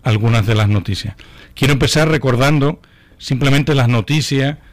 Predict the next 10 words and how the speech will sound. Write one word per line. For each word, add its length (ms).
eh, 560
de 120
Puerto 320
Rico, 280
que 100
la, 280
que 160
la 140
semana 300
pasada 680